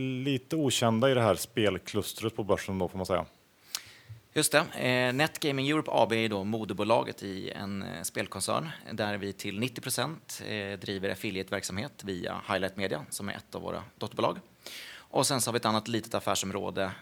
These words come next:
Speaker 2: till tio procent av våra intäkter, eh, som är en speloperatör där vi driver Poker Loco och Casino Loco sedan tidigare.
Speaker 1: Okej, och, och, um,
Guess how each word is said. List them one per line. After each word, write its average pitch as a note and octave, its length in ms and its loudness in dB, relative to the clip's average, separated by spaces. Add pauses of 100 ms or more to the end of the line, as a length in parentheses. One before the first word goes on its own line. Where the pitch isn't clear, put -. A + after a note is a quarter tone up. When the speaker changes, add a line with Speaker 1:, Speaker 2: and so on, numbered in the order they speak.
(220)
Speaker 2:
till F#2 280 -8 (120)
tio A#2 200 -2
procent A2+ 340 -2
av G2 80 0
våra F#2+ 200 -2
intäkter, F#2+ 480 -6 (120)
eh, F#2+ 360 -8
som F#2+ 240 -8
är F#2 200 -6
en F2 300 -10
speloperatör G2+ 840 -2
där F2+ 60 -10
vi F2 60 -6
driver F2 240 -8
Poker - 280 -12
Loco - 260 -10
och - 200 -14
Casino - 300 -6
Loco A#2 280 -8
sedan - 140 -10
tidigare. F2 320 -10 (2000)
Speaker 1:
Okej, G2+ 300 2
och, B2+ 320 4
och, A#2 480 8
um, A2+ 260 0